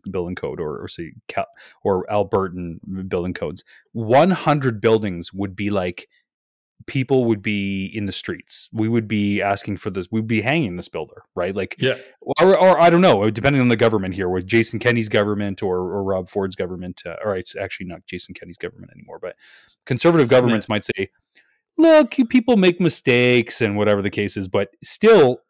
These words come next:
Speaker 1: if we had a building collapse in Ontario, it would be, uh, uh, uh, this would be, uh, insane. It would be totally
Speaker 2: Alex.
Speaker 1: fucking insane, right? If in
Speaker 2: Alex.
Speaker 1: Canada we had a building collapse.
Speaker 2: Do you know how hard it is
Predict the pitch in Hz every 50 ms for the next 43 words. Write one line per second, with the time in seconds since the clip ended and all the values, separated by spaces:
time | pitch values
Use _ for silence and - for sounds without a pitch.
0 | _ _ _ _ _ - 170 143 - 147 180 185 202 247 247 185 120 107 117 104
1 | 113 120 135 139 - - 143 131 127 156 180 - - - - 127 117 104 98 -
2 | - 98 95 101 110 143 - - _ _ _ _ _ _ _ _ _ _ 151 151
3 | 151 165 165 131 120 131 127 123 123 120 117 117 113 - _ _ _ _ _ _
4 | - 123 123 117 - - - 120 - - 117 113 107 98 123 127 120 131 - -
5 | 139 123 127 120 110 107 110 - 117 120 113 - 117 107 98 87 - - _ _
6 | _ 139 147 156 147 160 185 175 - - - 180 170 160 160 175 175 165 - -
7 | 160 147 - - 156 143 123 120 - - 135 120 92 85 87 87 92 - - _
8 | - - - _ - 147 - 131 135 117 - 131 123 117 110 104 104 101 104 98
9 | 98 110 107 104 107 98 - 107 92 87 82 - - - - _ _ _ _ _
10 | _ _ _ _ _ _ _ _ _ _ _ _ _ _ _ - 135 147 190 220
11 | 233 240 226 - - 113 104 101 101 110 120 127 135 147 147 - - - _